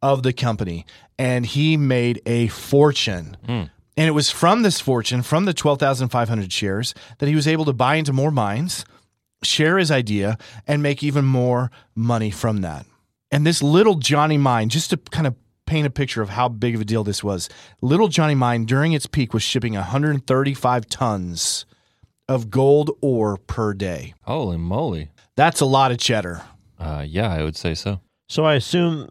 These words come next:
Speaker 3: that, uh, this led to J J and Margaret gaining some wealth, launching them maybe into that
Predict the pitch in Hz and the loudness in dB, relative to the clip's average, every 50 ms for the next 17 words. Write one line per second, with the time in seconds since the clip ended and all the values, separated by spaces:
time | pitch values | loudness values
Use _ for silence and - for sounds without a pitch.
0 | - _ - 110 104 110 117 110 - - - 107 107 98 92 113 127 123 - - | -20 _ -14 -6 -2 -2 -2 -2 -2 -6 -6 -6 -4 -4 -4 -4 -6 -6 -8 -10
1 | - - 110 110 110 110 107 98 - - 110 107 92 92 - 110 110 110 85 101 | -10 -6 -4 -2 -2 -4 -4 -6 -8 -6 -6 -6 -4 -4 -2 -2 -2 -2 -2 -2
2 | 113 110 107 104 98 95 98 101 104 87 101 104 98 - _ - - 147 147 143 | -2 -2 -2 -2 -2 -2 -2 -2 -2 -4 -4 -6 -6 -6 _ -6 -4 -2 -2 -2
3 | 127 - 143 131 139 147 117 95 - - - - _ _ _ _ - - - 110 | -2 -2 -2 0 0 0 0 -2 -4 -10 -18 -20 _ _ _ _ -12 -6 -4 0
4 | 120 131 143 135 - 135 135 131 131 127 123 120 123 123 113 120 120 117 120 120 | 0 2 0 0 -2 -2 -2 0 0 0 0 -2 -2 -2 -2 -2 -2 -2 -2 -2
5 | 117 113 - - 123 120 110 104 104 101 98 - | -4 -4 -4 -4 -4 -2 -2 0 0 0 -2 -4